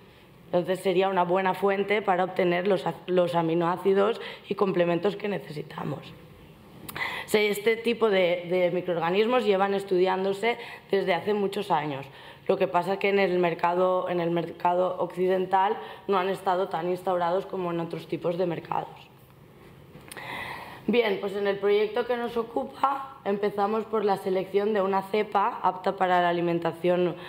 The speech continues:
humana. Eh, vimos lo que había hecho hasta, hasta, hasta el momento, estudiamos la viabilidad en su uso en los productos que nos interesan,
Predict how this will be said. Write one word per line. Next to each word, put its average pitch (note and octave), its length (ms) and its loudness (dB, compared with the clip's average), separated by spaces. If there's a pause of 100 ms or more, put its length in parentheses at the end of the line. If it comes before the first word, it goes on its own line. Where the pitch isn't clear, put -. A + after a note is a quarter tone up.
(300)
humana. A3 520 2 (760)
Eh, F3+ 840 0
vimos F#3+ 540 2
lo F#3 160 2
que F#3 80 0
había F3 340 4
hecho E3+ 200 -2
hasta, E3 420 0
hasta, D#3+ 760 0
hasta E3 260 -2
el D#3+ 60 0
momento, A3+ 640 2 (280)
estudiamos G3 560 2
la G3+ 140 4
viabilidad F#3 680 4
en F3+ 140 2
su F#3+ 240 2
uso A#3 200 2
en B3 120 2
los G3+ 100 0
productos F3+ 580 2
que F3+ 140 0
nos F3 220 0
interesan, G3+ 720 0